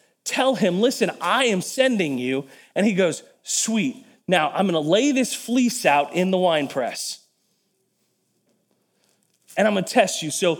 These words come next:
let's make the fleece wet and the grass around it dry." So he wakes up the next morning, and I love when biblical authors are like, "Let's make sure you understand how wet this thing was." He could fill a bowl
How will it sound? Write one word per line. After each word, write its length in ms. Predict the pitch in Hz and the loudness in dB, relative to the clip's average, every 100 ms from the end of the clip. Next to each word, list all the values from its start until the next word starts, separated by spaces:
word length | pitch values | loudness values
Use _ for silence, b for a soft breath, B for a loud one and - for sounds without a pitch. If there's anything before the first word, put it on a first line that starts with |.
| B B | B B
let's 220 | 208 233 214 | 2 2 2
make 180 | 226 | 0
the 80 | 185 | 0
fleece 480 | - 240 294 277 - | -4 0 2 2 2
wet 220 | 226 226 | 4 4
and 140 | 190 190 | 2 0
the 40 | |
grass 360 | 160 190 196 - | 2 2 2 0
around 260 | 185 165 | 0 0
it 100 | 160 | -2
dry." 460 | 151 156 123 101 - _ _ _ _ _ _ _ - | -2 0 0 -4 -12 _ _ _ _ _ _ _ -4
So 140 | 208 | 0
he 60 | 175 | 2
wakes 280 | 220 226 | 2 2
up 100 | 240 | 2
the 60 | 233 | 4
next 260 | 220 220 208 | 2 0 0
morning, 480 | 214 220 226 226 B B | 0 2 0 -4 B B
and 120 | 185 | 0
I 60 | 190 | 2
love 600 | 190 208 220 226 220 208 | 2 2 2 2 -2 -4
when 400 | 190 190 170 147 _ _ _ 165 | -2 -2 -2 -8 _ _ _ -2
biblical 400 | 185 196 196 170 | -2 0 0 0
authors 500 | 165 170 196 180 175 | 0 -2 -2 -2 -2
are 80 | |
like, 260 | 160 143 143 B B B | 0 0 -2 B B B
"Let's 160 | 226 233 | -6 -2
make 160 | 311 247 | -2 -4
sure 220 | - 208 | -4 -2
you 160 | 190 | 0
understand 500 | 175 151 - 170 147 | -2 -4 -4 -2 -2
how 200 | 131 156 | 0 0
wet 340 | 131 135 135 120 | 0 0 0 -2
this 180 | 131 - | -8 -6
thing 220 | 147 135 | -4 -2
was." 340 | 131 113 104 b b b | -4 -4 -10 b b b
He 140 | 226 | -2
could 220 | 202 202 165 | 2 0 0
fill 440 | - 269 285 269 | 0 2 4 4
a 100 | 202 | 2
bowl 800 | 165 202 196 165 127 104 110 | 4 4 6 4 0 -6 -14